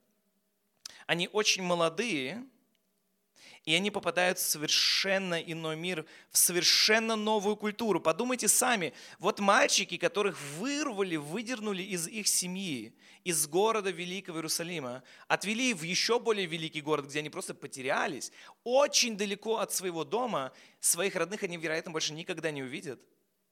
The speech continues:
Их учат новому языку,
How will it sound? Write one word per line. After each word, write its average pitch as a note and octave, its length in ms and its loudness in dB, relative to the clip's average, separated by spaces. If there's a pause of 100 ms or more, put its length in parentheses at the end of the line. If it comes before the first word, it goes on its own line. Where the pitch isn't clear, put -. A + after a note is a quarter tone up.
(1000)
Их F3 280 -4 (460)
учат F#3+ 320 -2
новому G3+ 400 0
языку, G3+ 500 -6